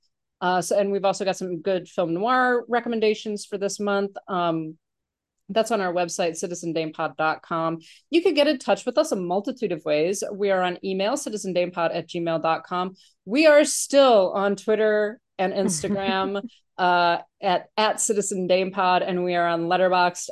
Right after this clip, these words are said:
Speaker 1: at Citizen Dame. Definitely follow us on Instagram and Letterboxd just to, like, keep updated and everything, 'cause God only knows what'll happen next.
Speaker 2: <laughs>
Speaker 1: Uh, and we will, of course, continue to have updates, et cetera.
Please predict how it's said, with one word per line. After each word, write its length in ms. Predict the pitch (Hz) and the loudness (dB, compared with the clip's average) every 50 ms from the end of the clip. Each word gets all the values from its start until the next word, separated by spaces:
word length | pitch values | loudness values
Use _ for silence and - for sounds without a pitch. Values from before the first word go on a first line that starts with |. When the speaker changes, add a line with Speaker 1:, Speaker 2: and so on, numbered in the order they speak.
| - | -2
Speaker 1:
at 200 | 180 170 156 - | -2 -2 -2 -2
Citizen 580 | - - 175 160 165 160 - 165 160 165 165 160 | -6 -6 -6 -4 -4 -6 -6 -6 -6 -6 -4 -2
Dame. 420 | 180 180 180 180 180 180 180 180 180 - _ _ _ - 175 170 180 _ _ _ _ | -2 -2 0 0 0 -2 -2 -4 -6 -10 _ _ _ -18 -18 -18 -18 _ _ _ _
Definitely 640 | - 302 302 302 302 302 - 285 285 269 262 254 240 | 4 6 6 6 6 2 0 0 2 2 4 2 2
follow 440 | 226 - 240 220 220 220 220 214 208 | 2 4 4 6 8 8 8 8 6
us 160 | 202 202 202 | 6 4 4
on 120 | 220 202 196 | 0 0 0
Instagram 580 | 190 190 190 - - 185 170 190 185 180 180 | -2 -4 -4 -4 -4 -2 -2 0 0 0 0
and 140 | 180 175 175 | -2 0 0
Letterboxd 540 | 175 170 175 175 170 175 165 170 165 - - | 2 2 2 4 4 4 4 2 2 -2 -4
just 240 | 185 175 175 - - | -4 -4 -4 -6 -4
to, 80 | 185 | -2
like, 160 | 170 165 165 165 | -2 -2 -2 -4
keep 220 | - 190 180 175 | -6 -6 -6 -4
updated 440 | - 180 156 - 175 165 170 170 165 | -4 -4 -4 0 2 2 2 2 2
and 80 | 160 165 | 2 0
everything, 540 | 160 156 160 165 160 165 165 160 160 151 | 0 0 0 -2 -4 -4 -4 -6 -6 -6
'cause 260 | - 165 160 156 - - _ - - _ _ _ 180 170 | -6 -6 -6 -6 -8 -12 _ -20 -20 _ _ _ -6 0
God 260 | 160 233 233 233 220 | 4 6 6 8 8
only 260 | 220 214 202 196 196 | 8 6 6 4 4
knows 300 | 185 180 180 175 175 160 156 | 4 4 4 4 2 2 4
what'll 200 | 170 170 165 190 | 4 4 4 4
happen 380 | 202 160 160 156 165 156 156 | 4 2 2 2 0 0 0
next. 380 | 156 151 151 151 - - - 175 175 | 0 -2 -2 -4 -6 -8 -8 -6 -8
Speaker 2:
<laughs> 40 | 147 - - 226 - - - 208 - - - - - | -8 -6 -6 -8 -4 -4 -4 -6 -6 -8 -16 -12 -4
Speaker 1:
Uh, 400 | - 185 185 185 180 180 175 180 - | 0 2 4 4 6 4 4 2 4
and 200 | - 214 214 226 | 4 4 4 6
we 120 | 233 240 220 | 6 6 8
will, 80 | 214 | 6
of 100 | 202 202 | 6 6
course, 240 | 214 208 180 196 - | 4 2 2 0 -2
continue 320 | - - 175 - 190 185 | -8 -6 -4 -2 -2 0
to 100 | 170 175 | 0 0
have 180 | 175 - 170 156 | 2 2 2 2
updates, 460 | 160 156 160 - 170 151 151 151 - | 2 0 0 0 0 0 0 0 -4
et 80 | 160 - | -8 -8
cetera. 680 | - - 170 160 151 165 160 156 156 151 151 147 - | -2 0 2 2 4 4 4 4 4 4 2 0 -2